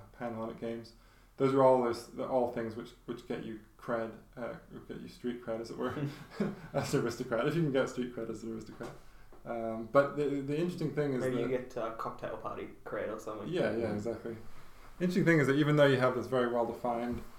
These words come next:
Speaker 1: segment of society, a very well-defined aristocratic culture, they don't control things, right? They, they, they're around and they're influential.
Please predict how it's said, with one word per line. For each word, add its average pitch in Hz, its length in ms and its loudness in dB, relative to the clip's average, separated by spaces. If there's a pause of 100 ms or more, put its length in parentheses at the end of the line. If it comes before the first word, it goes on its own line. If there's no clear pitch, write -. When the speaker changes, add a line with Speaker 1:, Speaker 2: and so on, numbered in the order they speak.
(140)
Speaker 1:
segment 123 420 2
of 113 80 -4
society, 117 500 6 (120)
a 113 80 -6
very 120 240 2
well-defined 117 440 -2
aristocratic 120 540 -6
culture, - 400 -4 (840)
they 139 140 8
don't 160 220 4
control 135 320 0
things, 107 340 -10 (840)
right? 123 340 -6
They, 131 200 -2
they, 127 220 -4
they're 120 180 -2
around 135 420 0
and 117 80 -2
they're 113 120 -2
influential. 120 640 -6